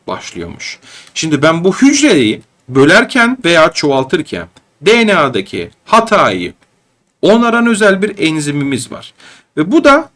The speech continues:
D N A polimeraz enzimidir. Ve bu sayede D N A'yı eşlerken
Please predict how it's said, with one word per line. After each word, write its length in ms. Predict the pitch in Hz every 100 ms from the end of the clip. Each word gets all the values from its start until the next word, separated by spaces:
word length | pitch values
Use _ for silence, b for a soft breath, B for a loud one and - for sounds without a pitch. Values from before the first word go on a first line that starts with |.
| _ 196
D 260 | 220 208
N 180 | 180 160
A 240 | 170 190
polimeraz 640 | - 151 143 143 147 165 -
enzimidir. 640 | 120 113 127 156 139 90 - B B 160
Ve 140 | 156
bu 80 | 247
sayede 600 | - 330 214 104 90 110
D 260 | 147 139
N 120 | 151 147
A'yı 280 | 156 226
eşlerken 760 | - 135 - 196 196 - 95